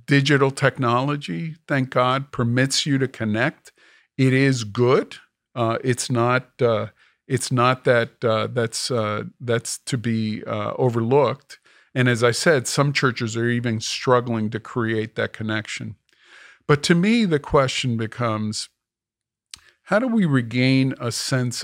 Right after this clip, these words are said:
of being together, which is integral to faith? I don't think there's been a period, perhaps there has,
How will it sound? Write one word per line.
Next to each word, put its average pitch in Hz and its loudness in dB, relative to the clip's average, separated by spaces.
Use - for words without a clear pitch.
of 104 -4
being 127 2
together, 107 0
which 135 4
is 120 2
integral 131 2
to - -8
faith? 101 -4
I 131 4
don't 180 2
think 160 0
there's 120 0
been 123 0
a 120 -2
period, 113 0
perhaps 110 0
there 95 -4
has, 110 -4